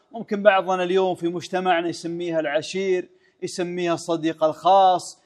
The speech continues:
يسميها الخوي، إلى آخره. فمن جالس العصاة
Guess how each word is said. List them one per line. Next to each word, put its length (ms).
يسميها 580
الخوي، 580
إلى 260
آخره. 640
فمن 280
جالس 440
العصاة 920